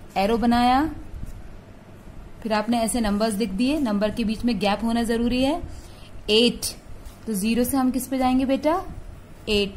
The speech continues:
पर। Now कितनी बार jump करेंगे, only one, क्योंकि वन है। आगे बढ़ेंगे हम, plus है। ठीक है, हमारा answer क्या आया, नाइन, क्योंकि हम नाइन पे रुके।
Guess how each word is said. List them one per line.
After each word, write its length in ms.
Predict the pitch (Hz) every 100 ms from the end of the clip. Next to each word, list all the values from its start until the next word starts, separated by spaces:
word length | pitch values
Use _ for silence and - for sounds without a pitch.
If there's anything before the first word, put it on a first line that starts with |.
| -
पर। 140 | 170 - - - - - - - -
Now 200 | 208 220 214
कितनी 280 | 240 - 247
बार 180 | 247 254
jump 280 | 254 254 262
करेंगे, 400 | 262 262 294 359 - - 208
only 280 | 226 247 214
one, 220 | 190 190 165
क्योंकि 240 | - 214 277
वन 300 | 190 202 220
है। 160 | 185 - - - - - - -
आगे 220 | 190 226
बढ़ेंगे 360 | 202 185 175 180
हम, 160 | 190
plus 380 | 196 202 208 208
है। 160 | 170 - - - - -
ठीक 160 | 311
है, 140 | 320 214 - - - - -
हमारा 240 | 196 196
answer 360 | 208 202 202 233
क्या 200 | 254 240
आया, 260 | 254 330 359 -
नाइन, 360 | 196 185 160 160 -
क्योंकि 240 | 233 240
हम 200 | 262 311
नाइन 280 | - 180 190
पे 140 | 190 185
रुके। 240 | 165 160